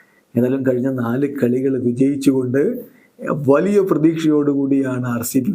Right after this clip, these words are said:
വരുന്നത്. നല്ല ഫോമിലാണ് അവരുടെ താരങ്ങളൊക്കെ. കിങ് കോഹ്ലിയൊക്കെ റെഡ്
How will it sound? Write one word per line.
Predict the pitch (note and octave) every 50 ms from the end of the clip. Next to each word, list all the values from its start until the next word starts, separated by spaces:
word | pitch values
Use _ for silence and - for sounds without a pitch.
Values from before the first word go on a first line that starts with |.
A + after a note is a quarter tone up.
| - A#2
വരുന്നത്. | A2+ A2+ - - - - - - - _ _ _ -
നല്ല | - D3+ F#3 G3
ഫോമിലാണ് | F#3 - E3 F3 F#3+ G#3 G3+ F3 D3+ C3+
അവരുടെ | C3 B2 B2 A#2+ A2+ G#2+ -
താരങ്ങളൊക്കെ. | A#2+ A#2+ B2 A#2+ A#2+ A#2+ A#2 - A#2 A2+ -
കിങ് | D3 D#3+ E3+ F3 F3
കോഹ്ലിയൊക്കെ | - E3 F3 G3 G3+ G3+ F#3+ F#3 - - F#3 F3+ - - - - - - - -
റെഡ് | E3 F#3 G3 B3 C4 D4 D#4 D4+